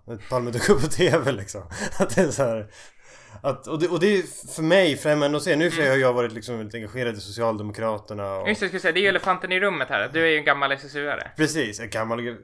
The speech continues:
Speaker 1: jag känner att jag överdriver mitt s-, s-, S S U-engagemang. Jag
Speaker 2: Vi
Speaker 1: satt
Speaker 2: knackade dörr och så.
Speaker 1: Ja, ja, precis. Val, stod i valstugor och sånt.
Speaker 2: Ja.
Speaker 1: Jag var ju, liksom, inte någon förtroendepost eller något
Speaker 2: Nej,
Speaker 1: sånt där.
Speaker 2: nej.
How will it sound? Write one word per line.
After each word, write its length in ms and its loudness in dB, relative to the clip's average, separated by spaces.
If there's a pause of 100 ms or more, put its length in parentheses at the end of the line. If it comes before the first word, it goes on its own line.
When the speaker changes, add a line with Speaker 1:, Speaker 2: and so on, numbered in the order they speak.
(240)
Speaker 1:
jag 120 -4
känner 120 -4
att 40 -12
jag 100 0
överdriver 480 2
mitt 140 -6
s-, 280 -12
s-, 240 -10
S 140 -8
S 120 -10
U-engagemang. 1040 -4
Jag 80 -4
Speaker 2:
Vi 60 -6
Speaker 1:
satt 140 0
Speaker 2:
knackade 280 0
dörr 380 0
och 60 -12
så. 60 -4
Speaker 1:
Ja, 260 6
ja, 140 2
precis. 400 -6
Val, 520 0 (300)
stod 200 -12
i 40 -8
valstugor 580 -4
och 60 -10
sånt. 160 -8
Speaker 2:
Ja. 60 -10
Speaker 1:
Jag 60 -8
var 80 -6
ju, 60 -8
liksom, 220 -12
inte 140 -14
någon 200 -10
förtroendepost 680 -12
eller 120 -16
något 40 -20
Speaker 2:
Nej, 80 -20
Speaker 1:
sånt 140 -20
där. 80 -18
Speaker 2:
nej. 80 -18